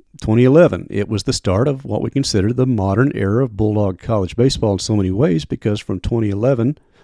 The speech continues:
through twenty twenty-one was the greatest run of consistent success.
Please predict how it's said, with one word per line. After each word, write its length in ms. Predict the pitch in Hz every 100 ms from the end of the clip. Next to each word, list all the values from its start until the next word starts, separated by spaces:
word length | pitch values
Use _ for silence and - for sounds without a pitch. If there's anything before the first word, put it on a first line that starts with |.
| _ -
through 440 | 110 104 101 101
twenty 460 | - - 107 101 104
twenty-one 1160 | - 107 110 113 - - - 117 160 123 151 - - - _ -
was 280 | 101 107
the 80 | 110
greatest 380 | 101 107 113 -
run 200 | 95 107
of 100 | 131
consistent 480 | 113 - 110 - -
success. 640 | - - 175 71 - -